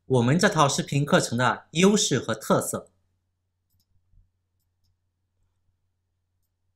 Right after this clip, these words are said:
我们这套视频课程的第一个优势和特色是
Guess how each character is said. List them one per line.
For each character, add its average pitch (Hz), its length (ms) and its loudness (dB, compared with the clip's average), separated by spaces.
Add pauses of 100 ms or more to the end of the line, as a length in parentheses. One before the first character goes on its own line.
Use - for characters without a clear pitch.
(920)
我 147 100 0
们 185 160 4
这 247 100 0
套 202 180 6
视 185 120 0
频 175 220 -2
课 190 140 2
程 - 140 -2
的 139 360 0
第 208 220 2
一 240 40 2
个 214 140 4
优 151 200 4
势 151 140 0
和 120 140 -4
特 143 200 -2
色 123 180 -4
是 - 400 -8